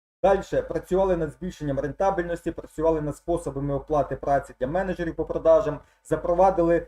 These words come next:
регулярний менеджмент, тобто план фак, щоб відслідковувати ключові показники та розуміти, над чим працювати, які показники виконуються. І що в результаті? А в результаті повністю зроблений управлінський облік.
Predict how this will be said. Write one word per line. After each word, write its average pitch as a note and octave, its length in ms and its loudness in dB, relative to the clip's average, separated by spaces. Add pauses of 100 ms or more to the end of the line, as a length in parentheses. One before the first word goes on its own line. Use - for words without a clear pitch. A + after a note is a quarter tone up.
регулярний D#3+ 680 4
менеджмент, D#3+ 520 0
тобто D#3+ 240 0 (120)
план D#3+ 420 4
фак, D#3+ 320 4 (120)
щоб D3+ 180 -8
відслідковувати E3+ 720 0
ключові D#3+ 380 -6
показники D#3+ 840 -6
та D3 380 0 (140)
розуміти, E3 540 -2
над D#3 140 -4
чим E3+ 140 -2
працювати, D#3 580 0
які C3+ 200 -4
показники D3 520 -6
виконуються. C#3 680 -4 (240)
І C#3 60 -4
що A#3+ 200 0
в A#3 40 2
результаті? F3 680 0
А B2 40 4
в C3 60 -2
результаті E3 520 -2 (120)
повністю F#3 500 -2
зроблений D#3 480 -2
управлінський D3+ 540 -6
облік. C#3+ 400 -6